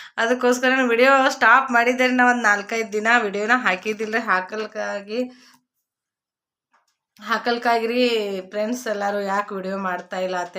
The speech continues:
ಕೇಳಾಕತ್ತದ್ರಿ. ನಮ್ಮ ಇಲ್ಲಿ ಊರನವ್ರು ನೋಡ್ತಾರೆ, "ಯಾಕೋ ವಿಡಿಯೋ ಬಂದಿಲ್ರಲ್ಲ ನಿಮ್ಮ" ಅನ್ನಕತ್ರಿ. ನಾನು ಬ್ಯುಸಿ ಆಗಿಬಿಟ್ಟಿನ್ರಿ, ಭಾಳ ಕೆಲಸ ಓವರ್ ಆಗಕತ್ತೈತ್ರಿ. ಬಟ್ಟಿ ಹೊಲಿದು, ಬಟ್ಟಿ ಒಂದ್ ಭಾಳ ಅದಾವ್ರಿ. ಅದ್ರ ದರ್ಶನನ ಹೆಂಗಾರೆ ಮಾಡಿ ಕಂಟ್ರೋಲ್ ಮಾಡ್ಬೇಕತ್ತೀನ್ರಿ.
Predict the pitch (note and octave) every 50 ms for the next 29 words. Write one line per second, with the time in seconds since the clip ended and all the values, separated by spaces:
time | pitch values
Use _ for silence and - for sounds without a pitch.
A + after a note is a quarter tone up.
0 | F#3 F3+ F#3 - F#3 F3 F3+ F#3 F#3+ - F#3+ F3+ F#3 F3+ F3+ F#3 F#3 G3 F#3+ _
1 | _ _ _ _ - _ _ _ G3+ G#3 G#3+ G#3+ G#3+ A3 G#3+ G3+ G3+ G3+ G#3+ A3
2 | A3 A3 G#3+ G#3 G#3+ G#3+ G#3 G3+ G#3 G#3+ G#3 - A3+ G#3+ G#3 G#3 G3+ G3 G3 -
3 | A#3 A3+ G#3+ G#3 G3+ G#3+ A3 G#3 G#3 G3 G3 G3 - G#3+ G#3 G#3 G#3+ G#3+ G#3 G#3
4 | G#3 G3+ G3+ G3 F#3+ F#3 F#3 F#3+ G3 F#3+ G3 G#3 F#3+ F#3+ - F#3 F#3 F#3 F#3 F#3
5 | F#3+ F#3 F#3 F3+ F3 F3 F3+ F3+ F3+ F3 F#3 G#3 G3+ G3+ G3+ G3 F#3+ F#3 F#3+ F#3+
6 | F#3 F#3 F3+ F#3 F3+ F#3 E3+ E3+ F3 F#3 F#3 - F#3 E3+ F3 F3+ F3 - F3+ E3+
7 | E3+ E3 E3+ F3 E3+ E3+ E3 E3+ E3+ F3+ - - E3+ - - F3 E3+ F3 E3+ E3+
8 | _ - G3 F#3 F#3 F3 F3 F3 F3 F3+ G3 G3+ G3 _ _ _ _ _ _ _
9 | _ _ _ _ _ _ _ _ _ _ _ _ _ _ _ _ _ _ _ _
10 | _ _ _ G3 G#3 G3+ G3+ G#3+ A3+ A3 A3 G#3+ G3 G3+ F#3+ F#3 G3 G#3 G#3 G3+
11 | G#3 G3+ G#3 G#3 G3+ F#3 G3+ G3 F#3+ G3+ G3 G3 A3+ G3+ G3+ G3 G3+ G#3+ A3 G#3+
12 | G3 G3 F#3+ G3 G3+ G#3 A3 A3+ A3 A3+ A3 A3 A3 A3 - G3+ F#3 F#3 G3+ G3+
13 | G#3+ G#3+ G3+ F#3+ G3 G#3+ G3+ G3+ G3+ - G3 G3 - F#3 F3+ F3 G3+